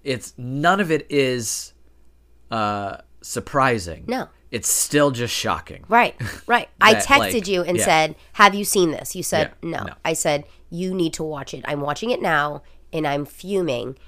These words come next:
Speaker 2: And I literally said, and you're like, "What's it about?" And I was like, "You know what? I'll tell you this."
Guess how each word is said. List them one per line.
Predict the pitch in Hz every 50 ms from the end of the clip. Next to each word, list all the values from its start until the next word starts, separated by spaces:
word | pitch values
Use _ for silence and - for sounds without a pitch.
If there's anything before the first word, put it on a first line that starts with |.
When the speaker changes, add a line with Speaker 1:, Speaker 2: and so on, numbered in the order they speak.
| - - - - - - -
Speaker 2:
And | 190 190 180 165 147 156 151 -
I | - 165 165
literally | 160 165 160 165 175 185 202 220
said, | - - - 143 139 110 - -
and | - 170
you're | 170 160 165
like, | 165 165 160 - -
"What's | 147 131 - - -
it | 226
about?" | 240 285 262 185 - -
And | 170 170
I | 160
was | 170 160
like, | 170 156 151 - - -
"You | 202
know | 208 190 190
what? | 190 208 254 302 - - - - - - - - - - - - - - - - _ _ -
I'll | - 202 202
tell | 202 208 190 185
you | 170 160
this." | 156 147 - 139 - 120